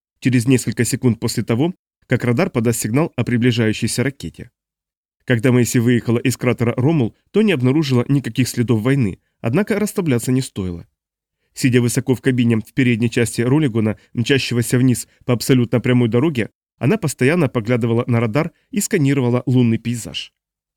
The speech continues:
Авернус расположилась на скамье позади троноподобного кресла Мэйси. С начала поездки гений генетики не промолвила ни слова, погрузившись в подобие транса, так что Мэйси вскоре оставила попытки разговорить ее. Обе женщины были в скафандрах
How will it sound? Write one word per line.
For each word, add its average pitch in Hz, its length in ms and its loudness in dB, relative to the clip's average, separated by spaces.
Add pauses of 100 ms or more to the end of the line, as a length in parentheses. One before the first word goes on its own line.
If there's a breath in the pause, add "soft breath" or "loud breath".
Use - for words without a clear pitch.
(320)
Авернус 117 420 2
расположилась 120 720 0
на 123 140 0
скамье 120 360 2
позади 113 500 -2 (160 soft breath)
троноподобного 120 720 0
кресла 123 360 -2
Мэйси. 98 460 -4 (580)
С - 40 -6
начала 120 340 2
поездки 117 420 0
гений 113 280 0
генетики 139 540 0 (300)
не 214 100 0
промолвила 135 540 2
ни 135 120 2
слова, 117 460 -2 (200)
погрузившись 123 580 0
в - 40 -20
подобие 113 340 0
транса, 120 500 -4 (320)
так 127 140 0
что - 160 -2
Мэйси 196 320 0
вскоре 123 320 0
оставила 117 500 0
попытки 139 500 -2
разговорить 175 600 -2
ее. 101 240 -6 (800)
Обе 123 180 2
женщины 131 460 2
были 123 260 4
в 110 60 -2
скафандрах 117 580 -2